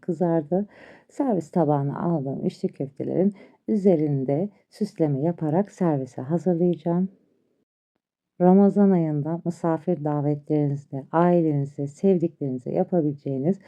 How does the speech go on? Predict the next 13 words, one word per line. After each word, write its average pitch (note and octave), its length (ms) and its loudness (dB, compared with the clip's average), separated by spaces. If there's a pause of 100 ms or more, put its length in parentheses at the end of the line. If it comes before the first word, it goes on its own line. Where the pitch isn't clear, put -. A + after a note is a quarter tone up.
(240)
bu F#3+ 120 0
güzel D#3+ 420 2
içli E3 300 -6
köftenin C#3+ 460 -4
hemen D3 420 -4
bir F3+ 200 -2
tanesini C#3+ 840 -4 (260)
sizler D#3+ 460 -2
için D#3+ 460 0
ortadan C#3+ 640 -2
bölerek D#3+ 460 0
göstermek D3 640 -4
istiyorum. C3+ 640 -4